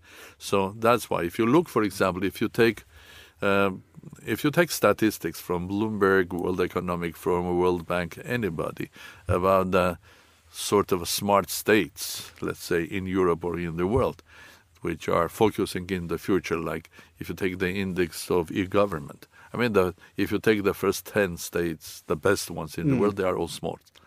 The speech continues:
Speaker 1: And starts with a very small state, which is, hmm, Estonia.
Speaker 2: Mm-hmm.
Speaker 1: It's not France, it's not Germany, it's not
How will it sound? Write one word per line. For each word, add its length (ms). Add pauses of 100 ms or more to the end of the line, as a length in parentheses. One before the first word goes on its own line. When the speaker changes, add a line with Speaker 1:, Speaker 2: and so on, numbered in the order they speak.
(180)
Speaker 1:
And 100
starts 360
with 200
a 60
very 300
small 260
state, 300 (380)
which 200
is, 400 (380)
hmm, 160 (480)
Estonia. 500 (140)
Speaker 2:
Mm-hmm. 260 (560)
Speaker 1:
It's 220
not 120
France, 520
it's 160
not 240
Germany, 480
it's 200
not 240